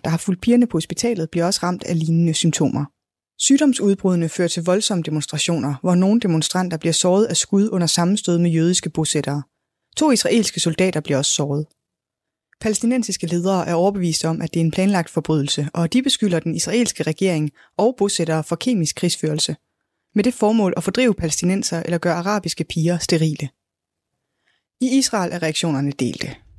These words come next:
I hæren er man overbevist om, at det er en palæstinensisk provokation for at ophidse befolkningen og skade Israel. Sundhedsmyndighederne mener,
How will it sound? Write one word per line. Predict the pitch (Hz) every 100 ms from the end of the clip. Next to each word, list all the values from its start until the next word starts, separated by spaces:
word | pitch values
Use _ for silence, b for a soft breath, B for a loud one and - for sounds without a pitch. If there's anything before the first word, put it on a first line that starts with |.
| _
I | 202 202
hæren | 277 220
er |
man | 160 151
overbevist | 170 180 156 -
om, | 147
at | 156
det | 151
er |
en | 156
palæstinensisk | - 160 - 240 294 180 -
provokation | 170 147 151 185 160
for | 147
at | -
ophidse | 196 190 170
befolkningen | 156 - 202 - 151 143
og |
skade | 156 160 165
Israel. | - 175 - - 160 _ _ _ _ _ _ _ _
Sundhedsmyndighederne | - 190 226 208 165 170 165 165
mener, | 170 165 151